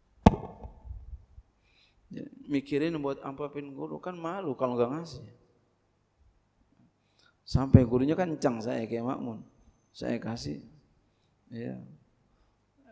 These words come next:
Saya dibilang begini pas begitu, "Bilangin si Eman kalau ngaji jangan pakai duit-duitan,"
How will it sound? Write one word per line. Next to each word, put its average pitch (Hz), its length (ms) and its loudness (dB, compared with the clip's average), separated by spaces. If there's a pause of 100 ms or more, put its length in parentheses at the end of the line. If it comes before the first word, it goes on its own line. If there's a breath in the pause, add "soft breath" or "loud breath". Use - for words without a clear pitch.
Saya 131 160 2
dibilang 127 240 8
begini 131 320 6
pas - 160 12
begitu, 127 540 2
"Bilangin 165 420 2
si 165 160 4
Eman 147 320 4
kalau 135 220 6
ngaji 143 180 2
jangan 139 160 6
pakai 131 240 12
duit-duitan," 127 540 4